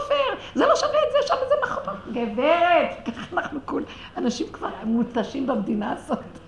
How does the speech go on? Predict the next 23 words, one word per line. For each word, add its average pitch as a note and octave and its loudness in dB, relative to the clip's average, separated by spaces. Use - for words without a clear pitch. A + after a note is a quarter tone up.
<laughs> - -10
אין G4+ -4
כזה G4+ 2
דבר F4+ -2
בחוץ - -12
לארץ - -4
להתווכח, A#3+ -2
למשל, F#3+ -6
אבל G3+ -10
כאן, - -8
את A#3+ -12
צודקת. A#4+ -4
ואז B3+ -6
תעשי - -8
לך G#3+ -6
את - -10
הנקודה D#3+ -10
שלך. D3+ -14
מה F#3 -6
יותר? F#3+ -8
לפעמים G3 -6
הבן F3 -8
אדם, F3+ -8